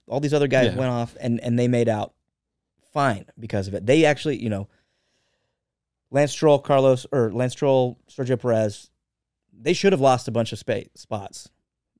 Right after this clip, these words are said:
Speaker 1: But because of the ruling, and, and, and this isn't even, like, this could be labeled as their fault. You know what I mean? They went too hard in, late braked it, missed the turn, and go off into the gravel. They benefit from making these giant mistakes and
Speaker 2: Yeah.
Speaker 1: because of this rule.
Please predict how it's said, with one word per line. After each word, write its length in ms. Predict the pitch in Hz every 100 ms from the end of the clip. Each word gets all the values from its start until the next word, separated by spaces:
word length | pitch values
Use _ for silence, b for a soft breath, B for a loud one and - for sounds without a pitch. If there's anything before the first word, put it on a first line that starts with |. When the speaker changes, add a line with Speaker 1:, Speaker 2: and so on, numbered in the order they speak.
| _ 123
Speaker 1:
But 120 | 135
because 280 | 123 139 123
of 80 | 117
the 80 | 107
ruling, 500 | 127 156 110 101 110 _ _ _ _ _ _
and, 120 | 131 123
and, 180 | 131
and 100 | 127
this 140 | 139 135
isn't 160 | 147 147
even, 200 | 139 131
like, 220 | 110 -
this 220 | 120 131
could 160 | - 151
be 200 | 139 117
labeled 320 | 104 110 107
as 120 | 104
their 120 | 104 101
fault. 340 | - - - -
You 80 |
know 60 | 107
what 80 | 110
I 40 |
mean? 120 | 113
They 100 | 113
went 220 | 113 120 -
too 140 | 131
hard 240 | 110 110
in, 240 | 107 110 131 _ _ _ _ _ _ _ _
late 220 | 107 120 -
braked 320 | 107 104 120
it, 220 | 127 - _ _ _ _ _ _
missed 360 | 107 117 131 -
the 80 | 131
turn, 380 | 120 113 123 -
and 120 | 110
go 160 | 107
off 200 | 107 107 117
into 100 | 107
the 60 |
gravel. 520 | 101 135 151 113 113 - _ _ _ _ _
They 200 | 110 143
benefit 580 | 135 139 160 - 110 -
from 400 | 120 104 101 101 _ _ _ _ _ _ _ _ _ -
making 260 | 113 117
these 140 | 107 101
giant 280 | 117 101
mistakes 400 | 101 104 101 101
and 100 | 104 98
Speaker 2:
Yeah. 40 |
Speaker 1:
because 260 | 104 110 104
of 100 | 101
this 200 | 95 107
rule. 300 | 98 80